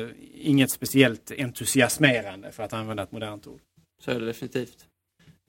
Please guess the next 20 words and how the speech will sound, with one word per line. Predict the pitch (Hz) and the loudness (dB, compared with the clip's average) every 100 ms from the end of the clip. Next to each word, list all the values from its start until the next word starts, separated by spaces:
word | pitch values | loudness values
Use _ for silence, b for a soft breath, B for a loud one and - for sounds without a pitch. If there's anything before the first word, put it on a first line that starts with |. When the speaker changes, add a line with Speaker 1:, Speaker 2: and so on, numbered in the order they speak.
| _ - | _ -8
Speaker 2:
Gabriel | - 127 127 | 2 4 4
hade | 120 120 | 2 0
redan | 135 139 120 | 2 4 6
börjat | 135 113 | 6 4
den | 131 | -2
här | 139 | -2
vackra | 120 131 - 123 | 0 0 4 4
övergången | 135 120 113 113 113 | 4 2 0 -2 -4
som | 120 113 | -6 -4
vi | 117 117 | -6 -2
nu | 131 123 | 0 0
ska | - 120 | 2 0
ta | 113 - 131 | 0 0 4
vid | 127 113 | 4 4
och | 117 | 2
fortsätta | - 139 143 165 117 | 2 2 2 -2 0
med, | 110 - | 0 -2
för | 120 117 | -4 -4
att, | - 123 | -4 -6
eh, | 123 | -4